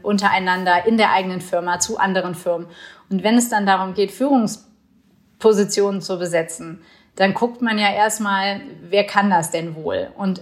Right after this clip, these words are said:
wenn man dann einen persönlich empfohlen bekommt, weil der halt in einem Netzwerk drin ist, dann hat der schon mal einen Vertrauens-, ähm, Vorschuss. Und wenn die Frauen natürlich dann, ähm, alle mit anderen Dingen beschäftigt sind und sich halt nicht diese validen Netzwerke aufgebaut haben, dann werden die nicht empfohlen.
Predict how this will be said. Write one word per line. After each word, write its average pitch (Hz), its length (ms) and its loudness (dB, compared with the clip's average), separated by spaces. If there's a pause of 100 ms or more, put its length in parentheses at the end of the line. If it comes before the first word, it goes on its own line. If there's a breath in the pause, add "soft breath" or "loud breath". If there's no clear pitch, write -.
(120)
wenn 226 340 -2
man 208 180 0
dann 208 400 -2
einen 202 220 -4
persönlich 202 420 -4
empfohlen 262 400 2
bekommt, 277 440 0
weil 208 120 2
der 208 160 2
halt 196 160 2
in 196 120 -8
einem 185 100 -6
Netzwerk 202 380 0
drin 170 200 -12
ist, 233 320 -6 (360 loud breath)
dann 214 240 2
hat 226 120 2
der 233 120 2
schon 247 160 -2
mal 247 60 -4
einen 254 100 -4
Vertrauens-, 185 680 0
ähm, 170 240 -6
Vorschuss. 165 640 -4 (380 soft breath)
Und 202 220 2
wenn 226 200 2
die 233 140 -2
Frauen 262 360 4
natürlich 226 440 -4
dann, 220 400 -2 (120)
ähm, 214 300 -4
alle 208 160 0
mit 214 160 -4
anderen 247 240 4
Dingen 208 160 2
beschäftigt 202 500 -2
sind 220 240 -4
und 208 300 -6
sich 214 220 0
halt 196 180 4
nicht 220 240 -4
diese 202 240 -2
validen 196 300 0
Netzwerke 170 600 -2
aufgebaut 170 720 0
haben, 208 260 2
dann 208 200 0
werden 233 240 4
die 208 100 -2
nicht 208 160 -4
empfohlen. 170 640 0